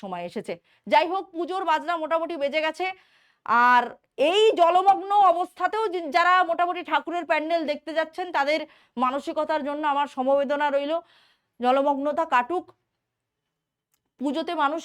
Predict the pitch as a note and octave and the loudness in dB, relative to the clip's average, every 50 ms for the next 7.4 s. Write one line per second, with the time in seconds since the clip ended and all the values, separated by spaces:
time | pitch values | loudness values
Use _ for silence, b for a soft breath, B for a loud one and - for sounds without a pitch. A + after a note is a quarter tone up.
0 | - - - C#4+ D4 E4 F4+ F4 F4 - - B3 C4 A3+ D#4 D4+ D#4 D#4 B3+ F4 | -12 -8 -6 -4 -2 -2 -4 -6 -8 -8 -6 -6 -4 -2 -2 -2 -2 0 0 -2
1 | D#4 - D4+ D#4 E4 E4+ C#4 A3 A#3 A3+ A#3 A#3 - F#4 E4+ E4 E4 D4+ D4+ E4 | -2 -2 -4 -6 -6 -6 -6 -4 -4 -4 -4 -4 -2 -2 -2 -2 -2 -4 -6 -6
2 | E4+ - - _ - C4+ B3 B3 C#4+ C#4+ D#4 C4 A#3+ A3+ B3 C4+ C#4 - D4+ D4+ | -6 -8 -12 _ -8 -8 -4 -2 -2 -2 -2 -2 -4 -4 -4 -4 -4 -6 -6 -6
3 | - E4 C4+ - - C#4 A#3 - - D#4 D#4 E4 D4+ D4 D#4+ E4+ D#4+ b b b | -6 -8 -8 -8 -10 -12 -12 -8 -6 -4 -2 -2 -2 -4 -4 -8 -10 b b b
4 | b b b b - C#4 D#4 C#4 C#4+ - _ C4+ B3+ B3+ D4+ F4+ G4 D#4 C#4 B3 | b b b b -2 0 0 -2 -4 -8 _ 0 2 2 4 2 0 -2 -4 -4
5 | C#4 D4+ D4+ D#4 D#4 D#4 D#4 D#4 D#4+ D#4+ C4 A3 C4 B3+ C4+ C#4+ C#4+ D4+ C#4+ D4 | -4 -4 -2 -2 -2 -2 -2 -2 -2 -2 -2 -2 -4 -4 -4 -4 -4 -4 -4 -4
6 | C#4+ D4+ D4 C#4+ D4 C#4+ A#3+ A3+ A3+ C4 C#4 C#4+ D4 - D4 C4+ B3 C4+ C4+ A#3+ | -4 -4 -4 -2 0 0 0 0 -2 -4 -6 -8 -6 -4 -2 -2 -2 -2 -6 -6
7 | - B3+ B3+ B3 A#3+ C#4+ C#4+ D4 | -4 -6 -6 -4 -2 -2 -2 -2